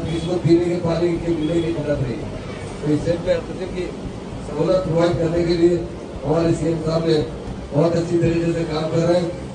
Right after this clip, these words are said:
और ये हमारे मारवाड़ी समाज, ये हमारा अपना समाज है। हम सब मिलजुल कर अच्छी तरीके से लोगों की सेवा करेंगे। यकीनन हमारे आने वाली नस्ल भी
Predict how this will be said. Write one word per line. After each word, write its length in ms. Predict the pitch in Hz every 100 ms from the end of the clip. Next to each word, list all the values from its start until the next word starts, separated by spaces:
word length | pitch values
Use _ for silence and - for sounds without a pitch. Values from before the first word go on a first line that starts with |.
| -
और 120 | 143 156
ये 60 |
हमारे 300 | 151 160 160
मारवाड़ी 380 | 151 156 165 170
समाज, 360 | 143 156 175 175 - - -
ये 80 | 151
हमारा 260 | 139 160 160
अपना 240 | 156 156
समाज 320 | 139 131 143 127
है। 160 | - - - -
हम 140 | 127 139
सब 180 | 160 160
मिलजुल 340 | 165 165 170
कर 160 | 170 170 170 - - -
अच्छी 160 | - 196
तरीके 360 | 180 170 170 170
से 160 | 175 156
लोगों 240 | 160 175
की 140 | 165
सेवा 260 | - 156 170
करेंगे। 300 | 165 165 170
यकीनन 920 | 175 170 - - - 139 165 185 - - - - - -
हमारे 340 | 139 156 156
आने 220 | 151 170
वाली 240 | 170 165 156
नस्ल 260 | 151 170 180
भी 160 | 185